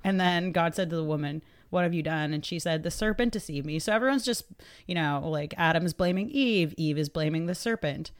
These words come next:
And then God's like, "Well, I'm gonna curse you both now." I really, I really like that Eve desired wisdom. And in this, in this story, she was the one that was responsible for bringing,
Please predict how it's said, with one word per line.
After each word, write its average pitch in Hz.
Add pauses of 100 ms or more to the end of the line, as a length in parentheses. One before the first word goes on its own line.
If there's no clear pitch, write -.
(280)
And 185
then 180
God's 165
like, 156
"Well, 156 (100)
I'm 175
gonna 170
curse -
you 170
both 139
now." - (560)
I 208
really, 285
I 185
really 185
like 160
that 160 (560)
Eve 165
desired 156
wisdom. 185 (300)
And 156
in 151
this, -
in 175
this 165
story, 156
she -
was 151
the 156
one 143
that -
was 156
responsible 165
for 156
bringing, 156